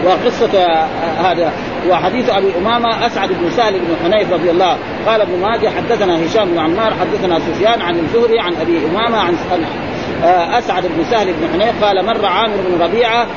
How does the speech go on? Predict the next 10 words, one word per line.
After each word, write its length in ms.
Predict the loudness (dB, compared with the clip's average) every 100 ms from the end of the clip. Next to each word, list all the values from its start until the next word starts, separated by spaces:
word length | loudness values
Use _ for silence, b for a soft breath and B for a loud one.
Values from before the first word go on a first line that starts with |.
| -6 -4
بسهل 340 | 0 0 0
بن 160 | -2 -2
حنيف 300 | -2 0 0
وهو 160 | 2 2
يغتسل 500 | 2 0 -2 -2 -2
فقال: 340 | -2 0 2 0
'ألم، 300 | 0 0 -2 -2 0
لم 200 | 0 0
أرك 240 | 0 0 0
اليوم 520 | 0 2 2 0 -2